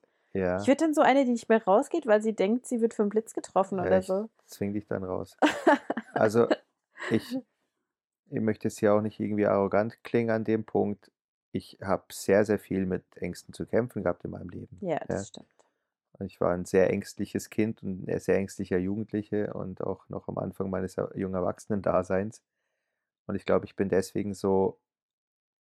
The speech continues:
Speaker 1: fokussiert auch auf diesen Punkt, weil ich mich, äh, aus manchen Ängsten sehr mühsam herausschälen musste.
Speaker 2: Hm.
Speaker 1: Ja.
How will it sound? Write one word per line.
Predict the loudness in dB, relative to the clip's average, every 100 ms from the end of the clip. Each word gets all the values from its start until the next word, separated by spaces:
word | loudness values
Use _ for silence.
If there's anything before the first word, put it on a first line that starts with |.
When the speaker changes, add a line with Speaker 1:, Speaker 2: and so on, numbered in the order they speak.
| _ _ _ _ _ _ _ _ -4
Speaker 1:
fokussiert | -2 0 -2 4 4 4
auch | 2
auf | 0
diesen | -2 -4 -4
Punkt, | -2 -2 -2 -10 _ _ _ _ _ _ _ _ _ 0
weil | 2 4
ich | 2 -4
mich, | -8 -8 _ _
äh, | -18
aus | -10 -8 -4
manchen | 0 0 -2 -6
Ängsten | -4 -4 -8 -10
sehr | -2 2 2
mühsam | 2 0 2 0
herausschälen | -2 0 -2 -2 -2 0 0 -2
musste. | -6 -6 -10 -10 -10 -8
Speaker 2:
Hm. | -6 -4 -6 -8
Speaker 1:
Ja. | -10